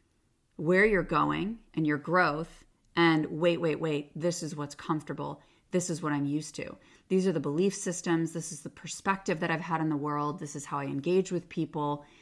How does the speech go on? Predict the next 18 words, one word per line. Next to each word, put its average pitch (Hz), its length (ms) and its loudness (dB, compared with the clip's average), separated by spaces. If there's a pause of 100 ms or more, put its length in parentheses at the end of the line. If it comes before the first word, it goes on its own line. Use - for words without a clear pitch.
(100)
This 165 160 -4
is 151 120 -6
how 151 120 -6
I 139 120 -2
manage 156 560 2
my - 260 -8
own 190 200 2
emotions." 147 880 0 (1800)
And 208 180 6
doing 190 300 6
things 160 320 2
differently 175 840 0 (920)
very 165 400 6
quickly 196 800 -6 (1700)
can 202 220 4
feel 180 800 2
very 147 420 0
jarring. 139 720 -6